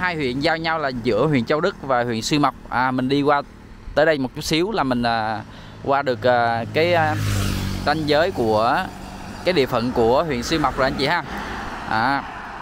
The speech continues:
thì, à, cung đường này, cung đường này là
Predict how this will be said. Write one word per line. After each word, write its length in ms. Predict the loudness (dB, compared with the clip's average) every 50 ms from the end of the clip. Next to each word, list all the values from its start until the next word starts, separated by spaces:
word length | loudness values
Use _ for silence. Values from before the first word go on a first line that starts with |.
| -14 -14 -14 -14 -14 -14 -14 -14 -14 -16 -16 -16 -12 -4
thì, 160 | 0 2 2 4
à, 440 | 2 2 0 -2 -4 -4 -4 -6 -6 -8 -12 -14 -16 -18 -18 -20 -20 -20 -20 -20 -20 -20 -20 -20 -20 -20 -20 -20 -20 -20 -20 -20 -20 -8 -2
cung 180 | -2 0 2 2
đường 180 | 2 2 2
này, 320 | 0 -2 -2 -2 -4 -6 -6 -6
cung 140 | -6 -4 -2
đường 140 | -2 0 0
này 100 | 0 0
là 200 | 0 0 -2 -2